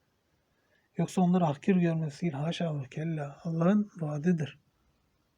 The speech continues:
Bunu kimse inkar edemez. Bunu kimse, "Ben istemiyorum" diyemez. Ama ilk başta istediğin Allah olmalıdır. İlk başta Allah'ı istediğinde onları atmak zorundasın. Ne kadar atarsan o kadar iyidir.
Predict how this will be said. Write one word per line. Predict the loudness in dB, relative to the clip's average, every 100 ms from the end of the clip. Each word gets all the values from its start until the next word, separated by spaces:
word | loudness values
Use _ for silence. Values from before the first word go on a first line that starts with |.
| _ _ _ _ _
Bunu | 0
kimse | 0 0 2 2
inkar | 0 2 2 4
edemez. | 4 2 0 -6 -16 -16 -20 -20 -20 _
Bunu | 2 2
kimse, | 4 2 4 0 0 -2 _ -20 -20 -2
"Ben | 0
istemiyorum" | 0 0 2 4 4 2
diyemez. | 4 2 2 -4
Ama | -10 4
ilk | 4 6
başta | 2 2 0
istediğin | -2 0 4 4
Allah | 4 2 2
olmalıdır. | 4 2 2 -2 -8 -20 _ _ -20 -20 -20 _
İlk | 2 4
başta | 2 2 0
Allah'ı | 2 2
istediğinde | 0 -4 2 4 4
onları | 4 2 2
atmak | -2 0 0 0
zorundasın. | -2 0 -2 -2 -6 -10 _
Ne | -4
kadar | 0 -2
atarsan | 0 0 0 -2
o | 0
kadar | -2 -2
iyidir. | -2 -2 -4 -10